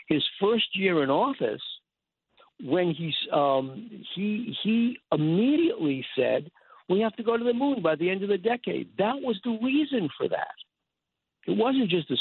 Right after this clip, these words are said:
Soviet success in launching satellites. It was the knowledge that there were extraterrestrials. So J F K said, "Let's go to the moon and establish a moon base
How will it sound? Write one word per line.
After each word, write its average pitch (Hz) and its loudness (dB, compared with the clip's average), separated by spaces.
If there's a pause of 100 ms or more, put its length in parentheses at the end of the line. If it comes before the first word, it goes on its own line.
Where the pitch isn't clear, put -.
Soviet 127 0
success - -2 (520)
in 131 2
launching 123 0
satellites. 123 0 (340)
It 285 0
was 165 0 (440)
the 143 0
knowledge 143 0 (720)
that 175 0
there 180 2
were 190 2
extraterrestrials. 175 -2
So 147 2
J 180 2
F 185 -2
K 233 0
said, 135 0
"Let's 180 0
go 180 2
to 196 2
the 202 0
moon 226 0
and 185 0
establish 185 0
a 226 2
moon 294 2
base 180 2